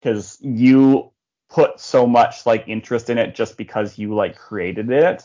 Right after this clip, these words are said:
that you have to assume that anyone watching it has, like, a fraction of that interest. And so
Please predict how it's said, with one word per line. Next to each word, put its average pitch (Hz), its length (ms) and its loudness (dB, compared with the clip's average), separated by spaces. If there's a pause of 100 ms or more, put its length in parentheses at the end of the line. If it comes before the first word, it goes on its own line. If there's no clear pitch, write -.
that 101 340 -4
you 123 120 -14
have 117 260 0
to 113 80 -8
assume 104 420 -6
that 98 160 -6
anyone 104 300 -6
watching 95 340 -4
it 82 100 -10
has, 95 280 -10
like, 95 420 -6
a 110 100 -12
fraction - 600 -10
of - 80 -14
that 90 180 -8
interest. - 480 -16
And 98 160 -14
so 90 380 -4